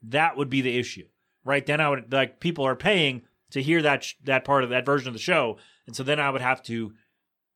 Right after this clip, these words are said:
pay the people involved and do all that. So we skip all that, but I'm very happy that I've never gotten a cease and desist and that, uh,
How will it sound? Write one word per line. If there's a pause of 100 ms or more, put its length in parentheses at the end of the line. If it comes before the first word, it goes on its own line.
(160)
pay
the
people
involved
and
do
all
that.
So (280)
we
skip
all
that, (1080)
but
I'm
very
happy (360)
that
I've
never
gotten
a
cease
and
desist (500)
and
that,
uh,